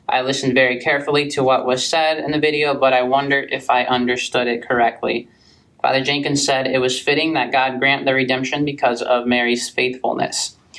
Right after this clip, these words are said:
He said that this is why the Church gives Mary the title of co-redemptrix.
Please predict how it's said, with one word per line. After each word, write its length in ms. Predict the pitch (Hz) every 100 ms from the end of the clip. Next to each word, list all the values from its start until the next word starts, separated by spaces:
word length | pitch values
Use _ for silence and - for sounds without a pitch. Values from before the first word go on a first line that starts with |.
| - _
He 80 |
said 220 | 143 143 139
that 140 | 127
this 200 | 147 151
is 120 | 160
why 140 | 156 143
the 80 | 143
Church 340 | 147 139 135
gives 200 | 135 127
Mary 300 | 131 123 123
the 100 | 123
title 380 | 123 123 120 120
of 100 | -
co-redemptrix. 920 | - 120 120 127 - - - - -